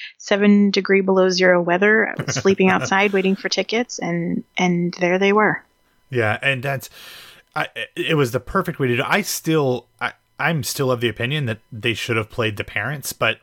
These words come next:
Speaker 2: that's neither here nor there. They're, they all had different stuff that they were doing. But in, in lieu of them playing the parents, um, this was the perfect way to do it. Have them sing Seasons of Love at the end and have them standing in a line.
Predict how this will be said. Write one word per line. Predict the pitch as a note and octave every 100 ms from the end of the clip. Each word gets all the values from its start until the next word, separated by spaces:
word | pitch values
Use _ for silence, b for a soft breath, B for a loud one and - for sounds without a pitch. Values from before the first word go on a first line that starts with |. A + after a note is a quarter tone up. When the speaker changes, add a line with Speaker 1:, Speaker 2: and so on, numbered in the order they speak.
| _
Speaker 2:
that's | - A#2 - - -
neither | B2 A2 G#2
here | G#2
nor | G2 G2+
there. | G#2 G2
They're, | G2 G2 F#2+ B B -
they | A#2
all | G#2+
had | G2+ G#2 -
different | A#2 - G#2+
stuff | - G#2
that | G#2
they | F#2+
were | F#2
doing. | F#2 A#2 F#2+ F#2+ B -
But | A#2+
in, | A2+ A2+
in | C3 B2 A2
lieu | B2 C#3 C3
of | G#2+
them | A#2 A2 -
playing | - C3+ A2+ A2
the | G#2
parents, | - - A2 F#2+ F#2 - b b b -
um, | G#2 G2 G2+
this | A#2
was | G#2+
the | A#2+
perfect | - C3 B2 A#2
way | A2
to |
do | G2+ G#2
it. | G2+ b b b
Have | - A#2+
them | B2
sing | A2+ B2 A2
Seasons | - A#2 G2+ G2
of | G2+
Love | G2+ G2
at | G2
the | G#2 G2
end | G2 G2 B B B
and | - G2+
have | A#2+ A2+
them | A#2 A2
standing | - A#2+ A2 A2 A#2
in | A#2+
a | B2
line. | A2+ G#2+ G#2+ G#2 G#2